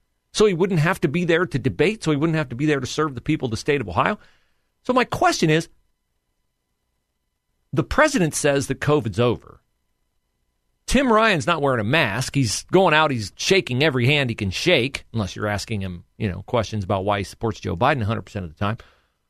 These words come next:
Why does he advocate for proxy voting to be a-, added to the Senate rules unless he plans not to be present for sessions of the Senate,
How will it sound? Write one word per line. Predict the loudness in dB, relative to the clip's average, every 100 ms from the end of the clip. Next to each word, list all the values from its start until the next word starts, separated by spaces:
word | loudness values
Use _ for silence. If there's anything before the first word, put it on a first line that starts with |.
| _ _ _
Why | -8 0 2 2
does | 2 0
he | 0 0 -2 -2 4
advocate | 4 4 -2 -4 -6 -8 -12
for | -12 -12 -12 -16 -12
proxy | -2 0 0 0 -2 -2
voting | 2 2 2 0 -2
to | -2
be | 0 -2 -4 _ _ _ _
a-, | -4 -4 0
added | 4 4 2 0
to | 0
the | 0
Senate | 2 2 2 0 -2 -8 _
rules | 0 2 4 4 2 -4 _ _ _ _ _
unless | 4 4 4 4 4
he | -2 -4
plans | -4 0 0 2 0 0
not | 0 2 0 -2
to | -2 0 0 -2 -6 _ _ _ -10 -2
be | 0 0
present | -8 -2 -2 0 -4 -6 -8 _ _ _ _ _
for | -4 0 2 2
sessions | 2 2 4 0 0
of | -2 -2
the | -4
Senate, | -2 -4 -4 -8